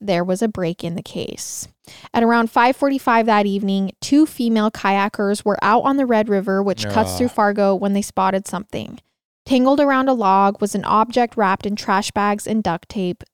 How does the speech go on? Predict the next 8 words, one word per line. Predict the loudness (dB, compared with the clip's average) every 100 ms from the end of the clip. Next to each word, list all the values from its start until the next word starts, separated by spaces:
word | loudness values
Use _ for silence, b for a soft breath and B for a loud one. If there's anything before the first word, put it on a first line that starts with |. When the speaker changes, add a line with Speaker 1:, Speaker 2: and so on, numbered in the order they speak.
| -2
Speaker 1:
and | 0
the | 0
two | 2 2
women | 4 2 2
immediately | 0 0 0 0 0 -4
called | -6 -4 -4 -4
local | -8 -8 -16
police. | -10 -10 -10 -12 -14